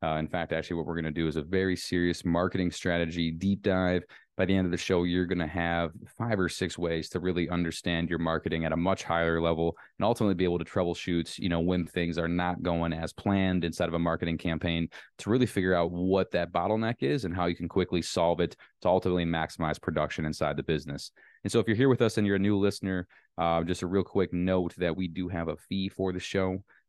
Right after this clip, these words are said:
Uh, the fee is very simple. We do not ask for any sort of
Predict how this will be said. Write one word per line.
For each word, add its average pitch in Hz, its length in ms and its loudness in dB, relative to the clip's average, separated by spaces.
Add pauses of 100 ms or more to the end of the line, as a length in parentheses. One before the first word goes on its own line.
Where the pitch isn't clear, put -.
Uh, 73 180 0
the 73 100 -4
fee 92 300 -2
is 80 140 -6
very 98 320 0
simple. 87 540 -4
We 90 180 -2
do 87 160 -2
not 87 200 -2
ask 85 280 -4
for 87 140 -4
any 85 160 -2
sort 85 440 -2
of 80 260 -2